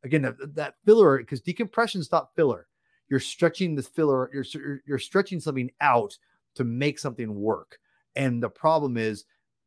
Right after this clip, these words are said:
it, a lot of it doesn't always, it, it gets very thin. And that to me is not filler. It's just you're stretching something out that's quality. Those are quality stories there, but they're way too long. And I think they could decom-, they could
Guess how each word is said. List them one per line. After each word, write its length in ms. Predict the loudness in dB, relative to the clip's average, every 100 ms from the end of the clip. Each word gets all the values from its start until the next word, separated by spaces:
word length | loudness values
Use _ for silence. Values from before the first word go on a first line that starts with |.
| _
it, 140 | -10 -8
a 60 |
lot 280 | -6 0 2
of 120 | 2
it 180 | 0 -2
doesn't 300 | -2 -2 -4
always, 320 | -4 -4 -4 -10
it, 160 | -16 -14
it 160 | -18 -8
gets 200 | -8 -8
very 420 | -4 -2 -2 -6 _ 0
thin. 320 | 0 -2 -10 _ _ _ _ _
And 400 | -8 -6 -8 -4
that 260 | 0 0 -2
to 80 | -8
me 180 | -2 -2
is 120 | -2
not 260 | -8 -10 -2
filler. 260 | -2 -2
It's 160 | -8 -14
just 160 | -14 -14
you're 60 |
stretching 420 | -14 -8 -8 -8
something 240 | -10 -10 -6
out 180 | -4 -4
that's 160 | -6 -16
quality. 640 | -4 2 4 4 2 -8 _ _ _
Those 140 | -6 -4
are 80 | -4
quality 400 | -4 -2 0 -2
stories 460 | -6 -4 -4 -4
there, 280 | -4 -4 -6 _ _
but 120 | -6 -4
they're 120 | -4
way 240 | -2 -4
too 200 | -6 -8
long. 300 | -2 0 -2 -8
And 100 | -12
I 80 |
think 240 | -8 -10 -8
they 140 | -10
could 260 | -10 -14 -8
decom-, 380 | -8 -8 -10 -6
they 100 | -6
could 320 | -4 -6